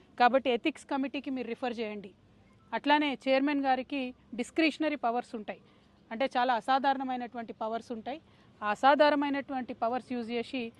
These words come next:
తీన్మార్ మల్లన్న గారిని వెంటనే ఎంఎల్సీ నుండి సస్పెండ్ చేయమని కూడా నేను డిమాండ్ చేస్తా ఉన్నాను. ఎందుకంటే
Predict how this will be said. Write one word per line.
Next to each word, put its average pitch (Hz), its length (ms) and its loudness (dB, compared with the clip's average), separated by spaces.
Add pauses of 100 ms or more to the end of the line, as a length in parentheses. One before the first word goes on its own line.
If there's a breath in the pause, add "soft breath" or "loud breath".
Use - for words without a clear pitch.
(300 loud breath)
తీన్మార్ 285 440 2
మల్లన్న 254 340 0
గారిని 247 300 0
వెంటనే 269 420 0
ఎంఎల్సీ 247 380 -6
నుండి 233 200 -10
సస్పెండ్ 262 340 -2
చేయమని 247 340 -2
కూడా 240 120 2 (440 loud breath)
నేను 226 180 -2
డిమాండ్ 233 320 0
చేస్తా 208 300 -8
ఉన్నాను. 190 200 -14 (420 loud breath)
ఎందుకంటే 285 380 4